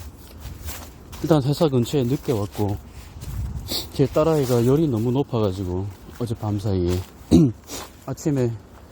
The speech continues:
케어 해준다고 일찍 오지를 못했습니다. 그리고 전 또 저대로 또 스트레스가 또 많아서 또 산에 올라왔고요. 같이 올-, 올라오려고 했는데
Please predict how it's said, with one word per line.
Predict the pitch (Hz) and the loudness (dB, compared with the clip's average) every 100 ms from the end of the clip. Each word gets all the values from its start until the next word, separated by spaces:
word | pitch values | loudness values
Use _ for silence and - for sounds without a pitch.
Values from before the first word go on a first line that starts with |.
| - - - - - | -20 -20 -14 -14 -6
케어 | - 180 | 2 4
해준다고 | 135 117 120 120 113 107 107 - - - - - - | 4 0 0 2 2 0 -2 -8 -18 -20 -20 -20 -2
일찍 | 170 165 | 0 2
오지를 | 151 156 131 | 2 2 2
못했습니다. | 87 92 104 113 98 98 95 - - - - - - - | -2 -4 -4 -4 -4 -4 -6 -10 -20 -20 -20 -20 -14 -2
그리고 | 143 | 0
전 | - 156 147 | 4 2 2
또 | 127 | 0
저대로 | 123 117 143 131 120 110 - - - - - - - | 0 0 2 2 2 -2 -12 -18 -18 -18 -20 -20 -12
또 | - | -6
스트레스가 | 127 - 147 147 - 120 110 110 - - - - - - | -6 -2 2 2 2 0 2 0 -6 -14 -18 -20 -12 -2
또 | |
많아서 | 110 101 110 110 113 110 110 - - - - - - | 2 4 4 2 2 0 -2 -10 -20 -20 -20 -20 -12
또 | 117 | -4
산에 | - 135 | 0 2
올라왔고요. | 120 131 101 95 - 98 90 - - - - - - - - - - - - - - - | 4 4 2 0 -2 -4 -4 -10 -18 -20 -20 -18 -16 -16 -18 -18 -18 -20 -18 -16 -16 -4
같이 | 131 - | -2 2
올-, | 147 185 170 | 6 6 4
올라오려고 | 175 190 165 123 139 147 | 2 2 4 4 2 2
했는데 | 127 117 107 | 0 0 -2